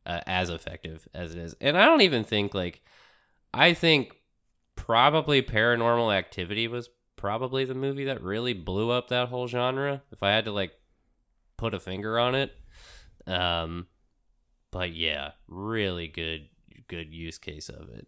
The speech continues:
And the next movie that we're watching is, like, maybe the first?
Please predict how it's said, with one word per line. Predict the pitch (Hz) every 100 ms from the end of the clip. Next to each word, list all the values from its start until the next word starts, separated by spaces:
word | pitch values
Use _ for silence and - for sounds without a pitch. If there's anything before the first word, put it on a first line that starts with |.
| _
And | 90
the | 87
next | 90 117 156 -
movie | 90 82
that | 80 76
we're | 80
watching | 80 82 82 80 80 73 _ _ _ -
is, | 85 80
like, | 80 76 76 - - _ _ _ _ _ _ _ _ -
maybe | 80 90 127 135
the | 127 90
first? | - 98 170 311 - -